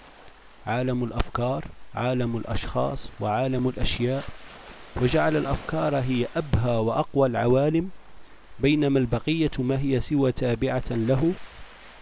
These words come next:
فإن الرجل كان يدرك بدقة القيمة المتزايدة لهذا النوع من الاستثمار،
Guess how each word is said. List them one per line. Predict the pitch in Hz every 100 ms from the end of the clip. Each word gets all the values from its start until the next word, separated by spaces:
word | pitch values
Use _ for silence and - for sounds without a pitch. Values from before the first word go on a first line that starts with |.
| - -
فإن | - 156 135 123
الرجل | 110 120 139 139 123
كان | - 135 131
يدرك | 123 135 - 123 - 107
بدقة | 110 160 - - 92 - - - - - - -
القيمة | 127 117 110 - 156 147 131 123
المتزايدة | 120 117 113 - 113 113 113 113 117 147 147 139
لهذا | 123 117 113 139 120
النوع | 113 127 139 131
من | 127 131
الاستثمار، | 120 - - 120 - 117 98 82